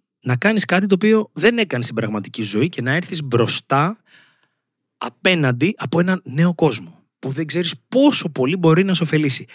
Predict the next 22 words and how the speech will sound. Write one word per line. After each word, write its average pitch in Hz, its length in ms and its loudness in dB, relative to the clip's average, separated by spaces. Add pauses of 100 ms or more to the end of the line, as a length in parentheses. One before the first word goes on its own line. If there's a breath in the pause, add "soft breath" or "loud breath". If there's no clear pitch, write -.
(220 loud breath)
Σίγουρα 233 520 4
δεν 214 140 4
θα 220 100 2
σε 190 100 2
βλάψει 165 320 2
πάντως. - 420 -14 (1800 soft breath)
Επόμενο 202 480 0
σημείο, 123 540 -2 (380)
το - 100 -4
οποίο 139 180 2
μπορείς 131 320 2
να 147 60 2
ακολουθήσεις 117 440 0
ως 120 100 -2
μια 120 180 -2
νέα 127 120 -2
συνήθεια, 123 380 -4
είναι 180 200 -2
το 202 120 -6
κομμάτι 170 360 -2
του 170 300 -2 (300 soft breath)
διαλογισμού, 120 1120 0